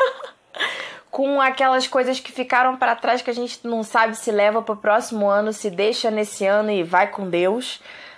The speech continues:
Pra você não se sentir sozinho nessas angústias e crises de virada de ano, eu vou trazer conteúdo semanal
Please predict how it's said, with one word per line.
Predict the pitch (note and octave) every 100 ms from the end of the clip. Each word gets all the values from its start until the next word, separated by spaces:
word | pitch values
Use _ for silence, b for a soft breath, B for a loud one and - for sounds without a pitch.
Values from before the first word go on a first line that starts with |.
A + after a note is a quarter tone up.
| B
Pra | C4
você | C#4 D4+ D#4
não | D4+ E4
se | D#4+
sentir | D#4 D4 D4
sozinho | C#4+ C#4+ C4 B3+ A#3+ C4+ C4+ C4
nessas | A#3+ B3+ B3+ A#3
angústias | A#3+ A3 A3+ C4 C4 - A#3
e | A#3
crises | A#3 - - C4 C4 C4+ C4 F#3 F#3 E3 E3 - - B B B
de | -
virada | G#3+ A#3 A3+ A3+
de | A#3+ A3+
ano, | A#3+ A#3 B3 B3+ -
eu | A#3+ B3+
vou | C4 C4
trazer | B3+ A#3 A3+
conteúdo | A#3 B3 B3 A3+ A3 A3+
semanal | A#3 - C4 C#4+ C#4 B3 G#3 G3+ G#3+